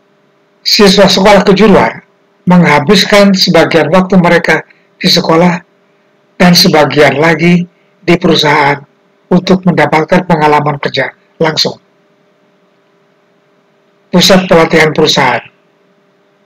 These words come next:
Banyak perusahaan besar memiliki pusat pelatihan sendiri untuk melatih karyawan mereka dalam berbagai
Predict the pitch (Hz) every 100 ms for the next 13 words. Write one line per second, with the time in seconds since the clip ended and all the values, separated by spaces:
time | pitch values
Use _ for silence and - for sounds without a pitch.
0 | _ - 160 196 185 190 185 190 185 180
1 | - 135 123 - - _ _ _ _ _
2 | _ _ _ - 175 165 160 185 220 185
3 | 185 190 190 185 185 180 175 165 156 143
4 | 139 139 _ _ _ _ _ _ _ 175
5 | 156 139 214 190 175 165 185 165 156 151
6 | 143 135 127 127 - _ _ _ 156 151
7 | 180 180 190 190 _ _ _ _ 147 147
8 | 143 139 135 123 123 123 - -